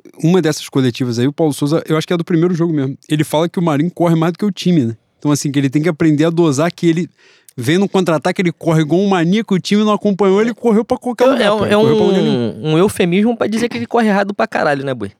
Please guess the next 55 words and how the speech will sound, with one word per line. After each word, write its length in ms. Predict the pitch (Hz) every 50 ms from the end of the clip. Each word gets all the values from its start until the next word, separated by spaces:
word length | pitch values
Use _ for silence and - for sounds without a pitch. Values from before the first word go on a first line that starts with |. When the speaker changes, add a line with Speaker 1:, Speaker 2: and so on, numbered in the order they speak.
| _ _ _
Speaker 1:
Que 80 | - 127
é 80 | 131
isso. 280 | 151 185 165 143 - - _ _ _ _ _ _ _ _ _ _ _
Que 440 | - - - 135 143 143 139 139 123 110
falavam 520 | - - 156 139 135 143 151 170 190 185
isso 120 | 190 175 -
do 100 | 185 196
Thiago 240 | - 196 190 214 233
Neves, 260 | 226 196 175 147 131
né, 80 | 135 135
quando 220 | - 143 135 127
jogava 200 | 127 123 123 123 123
no 40 | 120
Flamengo, 400 | 117 123 117 117 117 110 107 110
na 140 | 110 107
época. 260 | 107 107 104 - _ _
Speaker 2:
Pois 200 | - 143 156 151
é. 160 | 139 117 113 110 _ _
Speaker 1:
Que 100 | - 117
ele 80 | 107 110
ainda 120 | 110 110 110
era 120 | 113 113
jogador, 440 | 110 117 120 123 120 117 117 110 104
que 80 | - 117
ele 80 | 104
não 80 | 107 113
tava 180 | 110 117 110 113
aposentado 840 | 104 - 120 110 104 113 101 - 113 113 117 120 123 120 113 104 -
e 60 | -
trabalhando 480 | 101 - 117 120 117 117 113 110 110 113
ao 80 | 113
mesmo 160 | 113 113 113 120 123
tempo, 320 | - - - - _ _ _ _
que 100 | - 104
é 120 | 98 95 92 92 92 92 92
esse 160 | 92 - - -
momento 280 | 110 101 101 98 -
atual. 260 | 101 - - 92 87 - _ - - _ _
<laughs> 240 | - 190 - - 185 - _ _ _ _ _ - _ _ _
E, 340 | - 233 247 233 185 185 180
e 60 | 180
outra 300 | 170 196 233 - 214 175
coisa 260 | - - 170 156 151
também, 300 | 143 - 131 123 131 156 165 143
boi, 260 | 117 107 101 92 95 -
nesse 260 | 113 113 120 127 - -
ponto 300 | - 131 127 123 117 123
importante, 680 | 113 107 - 117 101 98 - 139 156 170 147 - - - _ _ _ _ - - _ _ _ _ _ _ _ _ _ _ _ _ _ _ _ _ _ _
acho 200 | - - 147 -
que 80 | - 196
rolou 280 | 156 165 160 147 160 196
uma 120 | 214 196
confusão 420 | - 190 175 - 160 143 120 131
muito 220 | 131 135 131 - 127
grande. 440 | 113 117 110 123 151 165 156 98